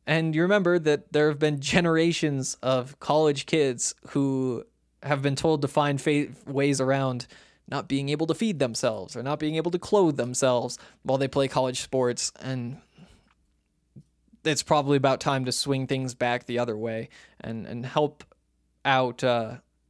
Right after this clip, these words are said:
the student athletes. Don't be afraid to err on the side of,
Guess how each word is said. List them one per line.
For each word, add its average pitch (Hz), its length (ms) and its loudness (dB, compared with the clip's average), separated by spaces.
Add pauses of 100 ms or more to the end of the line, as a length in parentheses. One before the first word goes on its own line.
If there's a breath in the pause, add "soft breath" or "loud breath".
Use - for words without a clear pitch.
(920)
the 139 160 -2
student 127 320 -4
athletes. 113 440 -6
Don't 165 260 2
be 160 140 2
afraid 143 460 0
to - 180 -8
err 135 240 4
on 127 100 0
the 123 80 -4
side 127 260 2
of, 120 240 -4